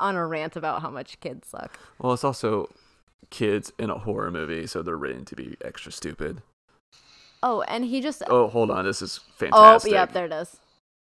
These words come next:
Speaker 1: Oh, ooh. Oh. <laughs> Oh, damn.
Speaker 2: That is the best.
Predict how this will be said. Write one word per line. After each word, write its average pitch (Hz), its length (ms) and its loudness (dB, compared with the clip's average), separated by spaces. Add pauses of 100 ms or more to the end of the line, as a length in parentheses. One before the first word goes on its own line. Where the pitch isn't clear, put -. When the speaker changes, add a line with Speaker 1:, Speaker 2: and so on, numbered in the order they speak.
(400)
Speaker 1:
Oh, 233 800 6
ooh. 202 640 -8 (2000)
Oh. 285 560 12 (720)
<laughs> - 80 -6 (1700)
Oh, 254 460 10
damn. 185 460 -6
Speaker 2:
That 110 180 -2
is 101 140 -6
the 104 100 -6
best. 65 420 -6